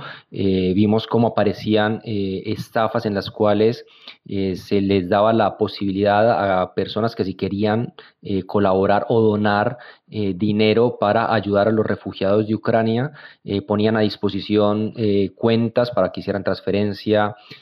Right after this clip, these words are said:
eh, de dinero, transferencia de criptomonedas, eh, para supuestamente, eh, ayudar a, a esas personas. Y la realidad era que se trataba de,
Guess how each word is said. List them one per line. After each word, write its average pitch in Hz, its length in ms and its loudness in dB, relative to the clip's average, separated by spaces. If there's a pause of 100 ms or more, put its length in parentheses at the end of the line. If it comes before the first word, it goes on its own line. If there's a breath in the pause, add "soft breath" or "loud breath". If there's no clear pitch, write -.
(100)
eh, 95 380 -6
de 98 120 0
dinero, 120 440 2
transferencia 95 640 -6
de 90 360 -2
criptomonedas, 123 1000 0 (400 loud breath)
eh, 92 580 -6 (120)
para 127 260 2
supuestamente, 117 1040 -2
eh, - 80 -10
ayudar 101 480 -2
a, 95 340 -2
a 98 140 -6
esas 90 240 -8
personas. 120 420 -2
Y 107 100 0
la 98 120 0
realidad 98 480 2
era 131 180 2
que - 80 -14
se 107 140 -4
trataba 101 500 2
de, 104 260 2